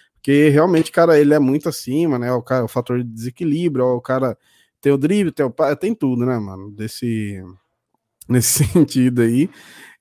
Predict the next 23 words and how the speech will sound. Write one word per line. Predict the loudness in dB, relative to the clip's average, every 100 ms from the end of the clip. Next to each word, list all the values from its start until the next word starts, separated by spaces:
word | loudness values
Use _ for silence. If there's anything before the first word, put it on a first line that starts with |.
| 0
E | 4
eu, | 6 6 6 6 4 4 2 -2 -6
e, | -2
cara, | 2 2
eu | 0
tô | -2
muito | -2 -2 -4
feliz, | -2 -2 -2
assim, | -2 0
eu, | 0 0 0
eu | 2
tenho | 0 0
o |
Dudu | -2 -4
como | -4 -4 -2
ídolo, | -4 -4 -6
assim, | -8 -8 -6 -6 -6
né? | -10 -14 -16 -10
Óbvio | -10 -8
que | -6
é | -4 -4 -6
uma | -6 -8
questão | -8 -4 -4 -4